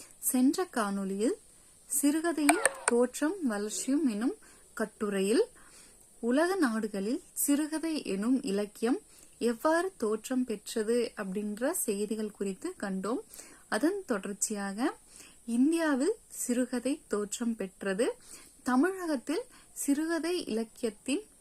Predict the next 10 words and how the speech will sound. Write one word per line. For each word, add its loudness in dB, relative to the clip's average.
வளர்ச்சி -4
குறித்து -2
இந்த 4
காணொளியில 0
நாம 2
காணவிருக்கிறோம். -4
மேலை 4
நாடுகளோட, 2
மே-, -2
மேலை 0